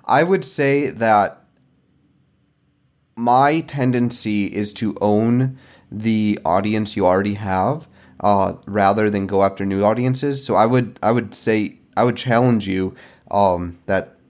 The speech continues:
maybe this is a really hard thing to overcome and that it might be easier, uh, to just really go after the cultures that you already are very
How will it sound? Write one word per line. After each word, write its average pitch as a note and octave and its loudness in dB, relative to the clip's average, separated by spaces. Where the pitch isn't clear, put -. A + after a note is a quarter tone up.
maybe A#2 2
this A2 -4
is G#2 -12
a G2 -8
really G#2 0
hard G2+ -4
thing G2 -4
to F2 -2
overcome G#2+ -2
and G2+ -2
that F#2+ 2
it - -4
might G#2+ 0
be - -6
easier, G#2 2
uh, G2 2
to - -8
just G#2 -6
really G#2+ 0
go - 0
after F#2+ 0
the G2 -6
cultures F#2+ -4
that F2+ -4
you F#2 -10
already G2+ 0
are F2+ -4
very F#2+ 2